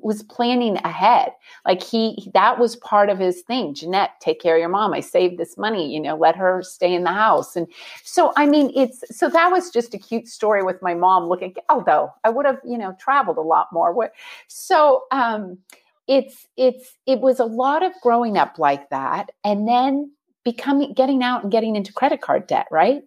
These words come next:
Eighteen, what are you? You're prime for credit cards because you have no bad credit, you have no credit. And I really started charging and,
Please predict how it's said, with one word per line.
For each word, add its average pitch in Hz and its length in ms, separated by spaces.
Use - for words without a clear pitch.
Eighteen, 208 640
what 196 120
are 214 60
you? 185 160
You're 160 240
prime 226 540
for - 160
credit 262 360
cards - 460
because 196 280
you 202 80
have 190 180
no 196 160
bad 208 360
credit, 160 340
you 220 80
have 202 100
no 214 200
credit. - 340
And 196 280
I 214 260
really 226 640
started 185 400
charging 202 720
and, 143 320